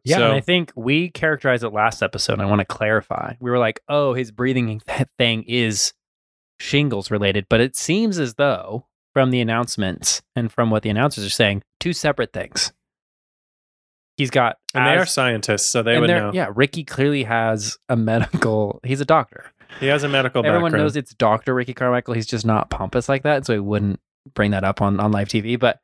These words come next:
Speaker 2: Doctor Richard
Speaker 1: <laughs>
Speaker 2: Carmichael.
Speaker 1: Yeah. Um, but Doctor Richard Carmichael said that, uh, he's got asthma, like, asthma symptoms, and then he got shingles on top of it, which maybe,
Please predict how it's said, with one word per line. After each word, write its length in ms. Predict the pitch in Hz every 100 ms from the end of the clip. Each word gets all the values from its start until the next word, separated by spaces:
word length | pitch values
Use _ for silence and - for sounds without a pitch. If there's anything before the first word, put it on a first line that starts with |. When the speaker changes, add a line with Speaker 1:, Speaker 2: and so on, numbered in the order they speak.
| _
Speaker 2:
Doctor 420 | 123 131 147 123
Richard 380 | 113 117 - 131
Speaker 1:
<laughs> 180 | - -
Speaker 2:
Carmichael. 560 | 113 110 104 113 113 143 - - - -
Speaker 1:
Yeah. 280 | 117 110 - - - - - - _
Um, 580 | 143 139 131 113 101 95 _ _ _ _ _ _
but 100 | 135
Doctor 240 | 139 156 165
Richard 240 | 156 147
Carmichael 360 | 139 131 123 117
said 340 | - 123 113 -
that, 340 | 120 107 - - -
uh, 920 | 117 107 101 107 - - 50 50 50
he's 180 | 123 123
got 220 | 127 107
asthma, 520 | 113 110 107 110 107 -
like, 160 | 113 -
asthma 400 | 110 117 127 117
symptoms, 420 | - 113 110 104
and 200 | 113 113
then 320 | 120 127 123 113
he 160 | 107
got 200 | 110 -
shingles 280 | - 110 101
on 120 | 101 95
top 280 | 101 90 -
of 100 | -
it, 180 | 58 - - _ _ _
which 260 | 143 147 -
maybe, 260 | 180 196